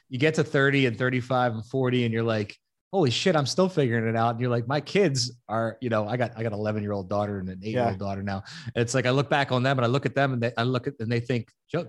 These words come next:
Speaker 1: Dad's got it figured out." No, Dad's still trying to figure it out.
Speaker 2: Right.
Speaker 1: Right. <laughs> Like, I think that's the, I think that's the lesson about making this, uh, you know, making this journey and, uh, making it successful.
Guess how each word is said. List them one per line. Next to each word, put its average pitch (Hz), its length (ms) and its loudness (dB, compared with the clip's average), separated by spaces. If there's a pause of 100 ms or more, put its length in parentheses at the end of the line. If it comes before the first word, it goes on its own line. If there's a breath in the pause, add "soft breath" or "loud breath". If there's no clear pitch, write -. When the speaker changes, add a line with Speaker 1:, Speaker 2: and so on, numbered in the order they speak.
Speaker 1:
Dad's 143 220 0
got 143 160 0
it 135 80 -2
figured 131 300 0
out." 139 140 -2
No, 202 160 4
Dad's 156 340 0
still 277 360 0
trying 123 240 -2
to 104 60 -4
figure 104 320 -4
it 90 80 -8
out. 80 100 -8
Speaker 2:
Right. 160 260 6 (160)
Speaker 1:
Right. 185 220 0 (140)
<laughs> - 0 -
Like, 185 260 0
I 139 80 2
think 160 220 -2
that's 156 180 2
the, 127 120 -4
I - 420 -12
think 180 100 0
that's - 180 0
the 127 120 -2
lesson 147 360 2
about 113 300 0
making 127 320 -2
this, 117 380 -2
uh, 104 260 -6 (120)
you 117 80 -8
know, 110 100 -6
making 117 300 -2
this 110 180 -4
journey 110 500 -4
and, 98 240 -6
uh, 98 240 -6
making 110 240 -4
it 101 60 -6
successful. 104 600 -8